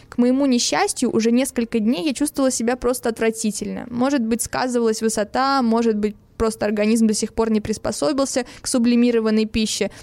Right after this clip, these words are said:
Мы дома высушили овощи и мясо, чтобы облегчить свои рюкзаки. Ещё и сроки хранения продуктов увеличиваются в разы. Туристы часто прибегают к такому способу. В общем, меня скрутило. Всё, что я успела сделать, это схватить рулон туалетной бумаги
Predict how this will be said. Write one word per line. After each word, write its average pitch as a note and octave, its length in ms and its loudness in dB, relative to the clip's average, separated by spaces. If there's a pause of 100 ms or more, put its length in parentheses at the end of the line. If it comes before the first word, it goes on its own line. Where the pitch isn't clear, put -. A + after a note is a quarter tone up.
Мы A3+ 140 2
дома A3+ 240 2
высушили G#3 480 0
овощи G#3 360 0
и G#3 40 -2
мясо, C4 300 0
чтобы G#3+ 300 -2
облегчить G3+ 560 -4
свои A#3 220 0
рюкзаки. G#3+ 520 -2 (180)
Ещё A#3+ 200 0
и C#4 40 2
сроки B3+ 280 -2
хранения A3+ 340 0
продуктов A3+ 460 -2
увеличиваются A#3+ 680 0
в - 20 0
разы. G#3 340 0 (240)
Туристы A#3+ 300 -2
часто A#3 320 -2
прибегают G#3 420 0
к - 40 -18
такому G#3 320 0
способу. F3+ 540 -4
В F#3 120 -2
общем, C4+ 400 0
меня A3+ 320 0
скрутило. F#3+ 580 -2 (400)
Всё, D4+ 160 0
что - 120 -2
я B3+ 140 2
успела C4+ 320 2
сделать, C4+ 460 0
это B3 160 -2
схватить - 400 -2
рулон C4 320 2
туалетной B3 440 2
бумаги A3+ 560 0